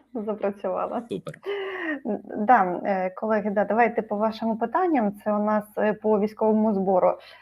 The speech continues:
Speaker 2: Мгм.
Speaker 1: А, пере-, я бачу, всіх, о, дуже турбують перехідні, відпускні.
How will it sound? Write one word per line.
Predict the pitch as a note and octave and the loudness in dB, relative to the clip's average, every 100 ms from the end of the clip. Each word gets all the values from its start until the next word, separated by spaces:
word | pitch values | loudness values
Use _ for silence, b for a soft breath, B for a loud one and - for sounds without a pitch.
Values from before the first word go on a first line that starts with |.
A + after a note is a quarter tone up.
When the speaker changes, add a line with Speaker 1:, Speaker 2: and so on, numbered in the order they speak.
| G#3+ | -4
Speaker 2:
Мгм. | G#2 C#3 | -2 2
Speaker 1:
А, | G#3 | 0
пере-, | G3+ D4 D4 A#3+ G#3+ | 4 4 4 4 4
я | B3+ | 4
бачу, | A3 A#3 A#3 G#3+ | 6 2 2 -4
всіх, | - - C4 - | -4 4 4 4
о, | - G3 F#3+ | -2 0 2
дуже | F#3+ G3 G3 | 0 -2 -2
турбують | F#3+ G3 F3+ G3+ - | -2 -2 2 0 2
перехідні, | A3+ A3+ A3+ F#3+ B3 B3 | 2 2 0 0 4 6
відпускні. | A#3 A#3+ A#3 - G#3+ G3 F3+ | 4 2 -2 -2 -4 -2 0